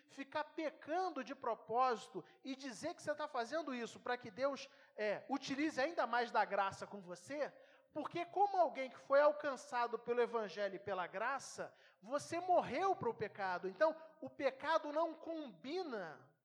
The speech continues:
o pecado não é condizente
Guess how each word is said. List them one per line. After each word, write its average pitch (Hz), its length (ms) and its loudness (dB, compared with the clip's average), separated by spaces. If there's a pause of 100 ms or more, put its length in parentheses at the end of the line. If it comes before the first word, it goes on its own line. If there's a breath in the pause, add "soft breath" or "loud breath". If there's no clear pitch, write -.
(360)
o 233 100 -12
pecado 294 560 -4
não 302 160 0
é 311 80 0
condizente 269 1120 -4